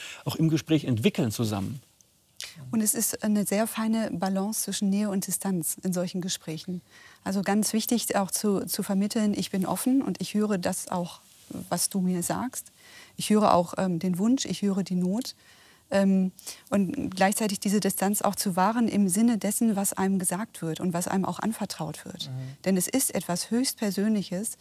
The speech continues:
Speaker 2: das eben aus guten Gründen oft nicht in den Familien besprochen wird, nicht kommuniziert wird.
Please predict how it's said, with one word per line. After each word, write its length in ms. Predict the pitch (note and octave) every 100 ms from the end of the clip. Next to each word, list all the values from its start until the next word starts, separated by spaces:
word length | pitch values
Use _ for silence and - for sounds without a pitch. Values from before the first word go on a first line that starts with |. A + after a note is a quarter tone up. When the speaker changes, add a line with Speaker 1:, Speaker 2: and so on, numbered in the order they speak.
| - - -
Speaker 2:
das 220 | - F#3
eben 240 | - G3+ F#3+
aus 220 | F#3 -
guten 360 | A3 A#3+ A3+
Gründen 420 | F#3 G3+ A3+ G#3+ -
oft 260 | F#3+ -
nicht 500 | G#3 A3 C4+ - - - _ _
in 100 | G#3
den 160 | F#3+ F3+
Familien 720 | G3+ F#3+ G3+ G3+ F3+ E3 D#3 - - _
besprochen 540 | F#3+ - F#3+ F3+ F#3 E3+
wird, 180 | D#3+
nicht 220 | G3+ A3 -
kommuniziert 800 | G#3 G3+ F#3+ F#3 - A3 B3 -
wird. 320 | D#3+ E3 -